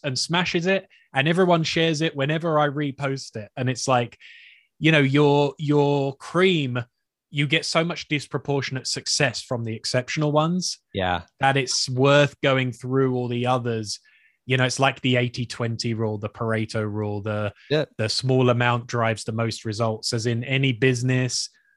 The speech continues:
Speaker 1: the, the best clients drive a lot of your results or the best product. It, um,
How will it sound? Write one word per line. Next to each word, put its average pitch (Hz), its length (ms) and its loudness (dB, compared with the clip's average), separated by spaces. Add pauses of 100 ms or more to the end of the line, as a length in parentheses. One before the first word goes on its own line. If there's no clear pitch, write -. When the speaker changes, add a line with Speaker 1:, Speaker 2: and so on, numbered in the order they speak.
(120)
Speaker 1:
the, 113 300 0
the 113 100 -2
best 127 280 0
clients 120 500 -2
drive 120 240 0
a 120 40 0
lot 117 120 -2
of 120 100 -6
your 120 120 -2
results 117 400 -2
or 110 60 -8
the 101 80 -8
best - 460 0
product. 117 580 -2 (560)
It, 127 160 -4
um, 123 560 2